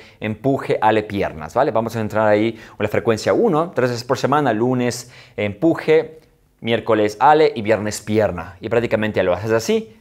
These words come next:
durante una semana o dos semanas como te vayas sintiendo. Bueno, después de la semana dos vamos a aumentar un poquito la frecuencia y el volumen. Vamos a hacer lo mismo aquí cincuenta por ciento, es decir, dos a cuatro por grupo muscular. La frecuencia vamos a ir a tres sesiones de entrenamiento, lo mismo pero con frecuencia dos.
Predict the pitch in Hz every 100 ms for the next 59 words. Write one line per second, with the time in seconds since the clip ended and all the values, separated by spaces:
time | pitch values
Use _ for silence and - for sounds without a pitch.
0 | - 180 175 202 226 214 165 165 175 -
1 | 113 117 107 113 - 92 90 98 98 87
2 | 71 57 87 65 - - - - - 170
3 | 262 285 269 - 139 180 135 101 190 147
4 | 147 - - 120 165 175 - 139 147 135
5 | 143 156 135 143 143 156 - 92 92 135
6 | 123 139 254 151 101 135 117 - 156 -
7 | 170 240 226 175 165 151 170 127 117 98
8 | 95 113 151 139 113 98 95 104 - -
9 | 104 107 - 104 120 113 92 95 120 135
10 | 202 170 165 165 - - - 143 147 147
11 | 170 185 165 151 143 147 135 117 165 220
12 | 226 139 147 - 160 147 131 117 127 147
13 | 175 202 185 170 139 120 120 110 107 113
14 | 120 - 117 95 -